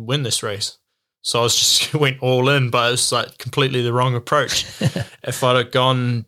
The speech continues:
Speaker 1: down and got a tenth, it would have been unreal, you know?
Speaker 2: Yeah,
Speaker 1: But
Speaker 2: but on some days, you,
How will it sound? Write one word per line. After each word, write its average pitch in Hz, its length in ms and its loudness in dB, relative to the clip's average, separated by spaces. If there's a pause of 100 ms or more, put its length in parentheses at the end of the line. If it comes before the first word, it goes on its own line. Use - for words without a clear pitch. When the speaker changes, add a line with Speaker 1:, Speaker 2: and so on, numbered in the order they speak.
Speaker 1:
down 123 280 0
and 120 120 -2
got 123 140 0
a 107 100 -6 (100)
tenth, 127 600 -4 (480)
it 123 60 -4
would 123 140 2
have 117 60 -4
been 123 160 0
unreal, 120 380 2
you 113 120 -2
know? 123 140 -4 (180)
Speaker 2:
Yeah, 107 180 -2
Speaker 1:
But 117 240 0
Speaker 2:
but - 120 -2
on 98 120 2
some 110 220 2
days, 87 260 2
you, 95 80 0